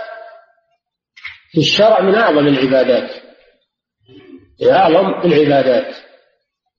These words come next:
العملية، العبادات العملية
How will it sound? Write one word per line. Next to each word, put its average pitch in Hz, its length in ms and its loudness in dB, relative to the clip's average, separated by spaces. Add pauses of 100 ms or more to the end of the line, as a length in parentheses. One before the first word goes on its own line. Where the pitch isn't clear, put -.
(320)
العملية، 156 840 0 (160)
العبادات 135 460 0
العملية 170 600 0